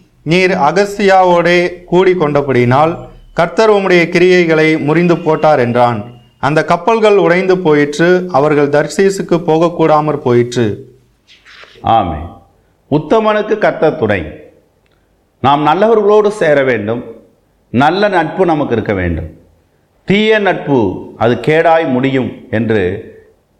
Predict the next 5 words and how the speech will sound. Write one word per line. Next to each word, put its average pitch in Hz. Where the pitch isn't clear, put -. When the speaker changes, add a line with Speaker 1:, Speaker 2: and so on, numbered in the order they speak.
Speaker 2:
சொல்லியிருக்கிறார்கள், 107
பெரியவர்கள் 175
சொல்லியிருக்கிறார்கள். 151
தீய 220
நட்பு, 151